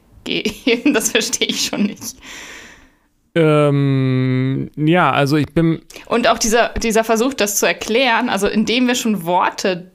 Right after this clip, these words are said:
Speaker 1: dafür finden, ist im Grunde schon unfrei.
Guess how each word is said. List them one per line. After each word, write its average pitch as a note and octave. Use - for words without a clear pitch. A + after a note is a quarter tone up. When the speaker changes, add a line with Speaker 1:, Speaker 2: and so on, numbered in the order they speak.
Speaker 1:
dafür F3+
finden, G#3+
ist G#3
im A3
Grunde A3+
schon A3
unfrei. F#3+